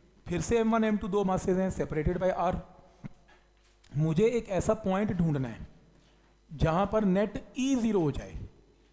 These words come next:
अब फोर्स ज़ीरो ना हो जाए, क्या ज़ीरो हो जाए? ई ज़ीरो हो जाए।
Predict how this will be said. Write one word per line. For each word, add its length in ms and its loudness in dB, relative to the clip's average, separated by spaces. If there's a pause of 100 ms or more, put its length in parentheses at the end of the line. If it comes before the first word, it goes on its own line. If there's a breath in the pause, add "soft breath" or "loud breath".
(360)
अब 120 -12
फोर्स 360 -2
ज़ीरो 220 2
ना 100 4
हो 120 2
जाए, 220 2
क्या 260 0
ज़ीरो 220 0
हो 80 2
जाए? 240 0 (520)
ई 160 2
ज़ीरो 220 0
हो 80 0
जाए। 200 -10